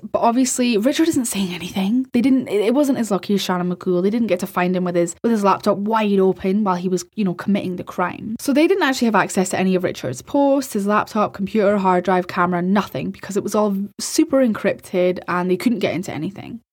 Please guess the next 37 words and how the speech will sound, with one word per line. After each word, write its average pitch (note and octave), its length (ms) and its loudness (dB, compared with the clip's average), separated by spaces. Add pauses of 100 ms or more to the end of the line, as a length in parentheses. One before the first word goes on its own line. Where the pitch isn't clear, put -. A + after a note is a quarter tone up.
(100)
So C4 120 0
they C4 360 4
had B3+ 180 2
released C4+ 300 2
him F4+ 80 4
on D#4+ 140 4
bail F3 260 2
under F3+ 200 -2
the F#3 80 -2
conditions F3 580 -2
that G3 80 -6
he G3 200 0
stay F3+ 300 2
at - 60 2
his - 120 0
parents' E3+ 380 0
house - 420 -6
and F#3 140 -2
he's F3+ 140 2
not F#3+ 140 4
allowed F3 200 4
to F3 140 -2
leave E3+ 340 0
there. G#2 240 -6
And F#3 100 0
of - 120 -6
course, F#3 300 2
all F3 220 2
of F3+ 80 2
his F3+ 120 0
e-, F3 100 0 (180)
electronic F3 540 0
devices F3 500 -4
were F#3+ 80 0
seized. G3 500 -4 (1000)
So D4 100 -2
Richard F4 260 2